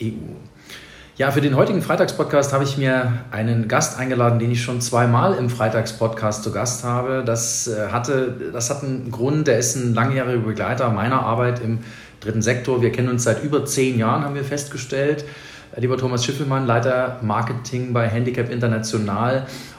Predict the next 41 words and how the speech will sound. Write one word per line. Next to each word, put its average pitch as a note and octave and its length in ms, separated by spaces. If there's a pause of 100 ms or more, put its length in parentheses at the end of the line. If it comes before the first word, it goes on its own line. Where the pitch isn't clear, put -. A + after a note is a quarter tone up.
Und, A#2 300
ähm, A#2 280
wir A#2+ 140
haben C#3 100
ja D#3+ 60
im C#3+ 120
Moment C#3 280
gerade C3+ 280
den A#2+ 180
Münchner A#2+ 220
Stiftungsfrühling. E3+ 1000
In C3 240
Ihren C3+ 160
Räumlichkeiten C3 760
war, A#2+ 540
äh, A2+ 260
in A2+ 80
der G#2+ 80
Lindwurmstraße A#2 580
hunderteins A2 380
eine A#2+ 80
Präsentation A#2+ 460
unter A2+ 200
anderem C3 300
zum B2+ 180
Handicap A#2+ 460
International A2 640
Stiftungsfonds. F2 760
Und B2 80
natürlich B2 580
habe A2 140
ich A#2 80
mir A#2 80
sofort A#2 340
gedacht, G2 300
da G2 40
machen A2 200
wir A2+ 60
einen G#2 60
Podcast A#2+ 380
dazu. B2 420